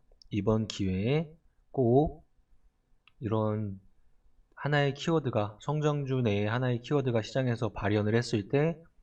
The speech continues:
어떤 식으로 확산이 되고 어떠한 특징을 가지고 있는 종목들이 조금 더 주도적으로 움직이며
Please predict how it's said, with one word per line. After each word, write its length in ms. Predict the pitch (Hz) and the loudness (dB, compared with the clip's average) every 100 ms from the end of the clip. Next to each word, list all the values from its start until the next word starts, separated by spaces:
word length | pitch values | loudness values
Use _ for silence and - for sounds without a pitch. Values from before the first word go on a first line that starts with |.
| _ _ _ _ - | _ _ _ _ -8
어떤 320 | 110 95 127 | -2 2 2
식으로 280 | 123 117 107 | 4 2 2
확산이 380 | 120 - 127 113 | 0 -2 -2 0
되고 580 | 95 95 131 156 175 - _ - _ - | -2 0 0 0 -2 -12 _ -20 _ -4
어떠한 540 | 101 - 131 120 120 | -4 0 2 2 0
특징을 400 | 120 - 151 143 | -4 -4 -2 -2
가지고 400 | 117 107 117 107 | -2 -4 0 0
있는 200 | 104 107 | 0 -2
종목들이 800 | - 101 104 - 101 101 98 - - _ _ _ - | -2 -4 -4 -4 -2 -2 -4 -8 -20 _ _ _ -4
조금 240 | 104 107 | -2 0
더 100 | 104 | 0
주도적으로 520 | 98 - 107 107 107 | 0 0 2 2 4
움직이며 840 | 98 95 98 95 95 113 147 165 | 2 2 -2 -2 2 2 2 0